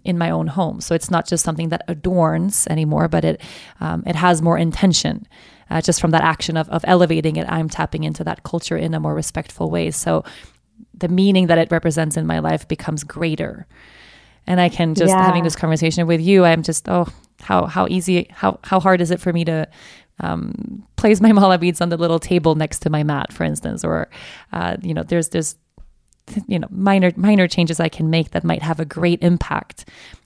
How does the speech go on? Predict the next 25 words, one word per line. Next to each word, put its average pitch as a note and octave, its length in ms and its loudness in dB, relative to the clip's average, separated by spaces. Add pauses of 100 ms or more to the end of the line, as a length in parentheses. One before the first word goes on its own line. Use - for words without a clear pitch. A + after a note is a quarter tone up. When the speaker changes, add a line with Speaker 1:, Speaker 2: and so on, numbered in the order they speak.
Speaker 1:
Uh, D#3+ 260 -2
also E3+ 300 4
educating E3 520 2
every D#3+ 160 2
student D#3+ 320 -2
that - 120 -8
comes F3 340 -2
into F3 320 0
the D#3+ 80 -2
shala, F3 540 2
how F3 120 0
many, E3+ 260 -2
I - 140 -2
mean, E3+ 180 2
there's E3+ 200 -4
a F#3 60 -4
lot F3+ 120 0
of E3+ 80 0
students E3 340 -2
that - 100 -8
come D#3+ 200 -4
through E3 180 -4
here D#3+ 140 -2
every E3 280 -2
day. E3+ 340 0